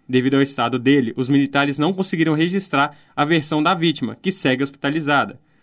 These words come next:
O detido foi encaminhado à delegacia de plantão da Polícia Civil. Os militares também o levaram até a upa Norte para cuidados médicos em decorrência da briga.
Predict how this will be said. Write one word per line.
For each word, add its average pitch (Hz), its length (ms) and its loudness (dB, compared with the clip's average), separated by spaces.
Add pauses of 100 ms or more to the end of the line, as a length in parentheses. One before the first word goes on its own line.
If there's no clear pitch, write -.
(160)
O 135 80 -2
detido 143 520 4
foi 147 140 0
encaminhado 151 420 2
à - 20 -6
delegacia 165 560 2
de 185 80 0
plantão 170 340 -2
da 147 80 0
Polícia 131 320 -2
Civil. 151 460 0 (320)
Os 135 160 0
militares 147 540 2
também 135 260 2
o 123 60 2
levaram 123 300 2
até 123 140 -4
a 190 120 4
upa 170 340 0 (240)
Norte 147 420 0
para 170 240 -4
cuidados 151 380 0
médicos 135 400 0
em 151 100 0
decorrência 151 460 -4
da 143 140 -2
briga. 135 320 -6